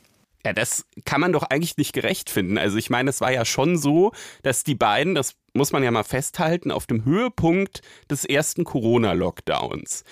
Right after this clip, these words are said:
sich überlegt haben, wie verdienen wir da jetzt mal ordentlich, wie machen wir uns die Taschen voll und dann eben ihre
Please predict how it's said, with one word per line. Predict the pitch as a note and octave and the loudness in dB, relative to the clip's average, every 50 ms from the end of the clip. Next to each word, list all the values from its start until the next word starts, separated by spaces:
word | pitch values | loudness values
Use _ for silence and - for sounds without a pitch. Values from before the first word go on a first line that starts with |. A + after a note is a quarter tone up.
| - - - - | -20 -20 -18 -8
sich | - - B2+ - | -2 -2 -2 0
überlegt | B2 B2 C3 B2+ A#2 G#2+ G#2 B2+ F3 G3 - - - | 0 0 2 2 4 4 2 0 0 -2 -4 -4 -2
haben, | F#3 F#3 F3+ F#3 F#3+ G3 G#3 G#3+ G#3+ G#3 - _ | 0 2 2 2 2 2 0 0 -2 -4 -6 _
wie | - B2 C3+ E3+ | -4 -2 0 0
verdienen | D#3+ - E3 C#3 A2+ G#2+ B2+ D3 G3+ E3+ A#2 F#2+ | 0 2 0 0 0 0 -2 0 0 2 2 2
wir | F2 F#2+ F#2 | 2 0 0
da | E2+ E2+ F2+ | 0 0 -2
jetzt | D#2+ D2+ F2 - - - F#2+ | -2 -2 -4 -4 -4 -4 -2
mal | F#2+ F2 E2+ E2+ - | 0 0 0 -2 0
ordentlich, | - F#2 F2+ F2 F2 A2 A2 - - B2+ E3 A3 - - | 0 0 2 2 2 0 -2 -2 -2 -2 -2 -2 -2 -2
wie | D3 D3+ | 0 0
machen | C3+ D3 D#3+ - D#3+ D#3 | 0 0 0 0 0 0
wir | D3+ F#2 | 0 0
uns | F2 A#2+ - - | -2 -2 -4 -2
die | - - | -4 -4
Taschen | - - - - - - E3+ D#3+ | -2 -2 -2 -2 -2 -2 -2 -2
voll | - - - E3+ F3 F#3+ G#3 C4 E4 - - - - - - - - - _ - | -2 -2 0 0 2 2 2 0 -2 -6 -12 -20 -20 -20 -20 -20 -20 -10 _ 0
und | D#3 D#3 D3 - | 0 2 2 2
dann | C#3 A2+ B2+ D3+ F#3+ G3 | 0 0 2 2 0 0
eben | - - E3 F3+ E3+ F#3 F3+ - - | 0 0 0 2 2 0 0 0 0
ihre | - D#3 E3+ E3 E3+ E3 E3 E3+ E3 | 2 2 2 4 4 4 4 4 2